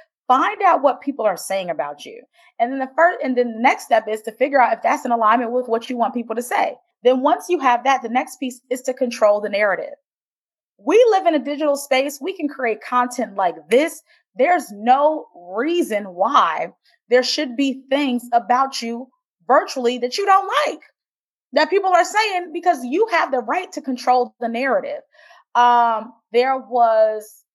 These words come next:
what is her name? Oh, there was, uh, I guess she's, I would call her Instagram influencer,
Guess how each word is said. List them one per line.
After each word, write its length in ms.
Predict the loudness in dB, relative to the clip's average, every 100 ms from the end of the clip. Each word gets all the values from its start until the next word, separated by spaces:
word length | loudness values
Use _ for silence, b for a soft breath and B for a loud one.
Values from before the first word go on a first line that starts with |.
| -20
what 140 | -20
is 120 | -20 -18
her 100 | -18
name? 320 | -16 -16 -4 0
Oh, 240 | 0 -2 _ _ _ _ _
there 220 | 0 2
was, 420 | 2 2 2 0 0
uh, 400 | 2 4 4 2 -2 _ _ _
I 60 | -6
guess 180 | -4 -4
she's, 140 | -2
I 100 | 0
would 100 | 0
call 180 | 0 0
her 40 |
Instagram 440 | 0 -6 -4 -2 -2
influencer, 840 | -4 -6 -6 -8 -10 -6 -4 -4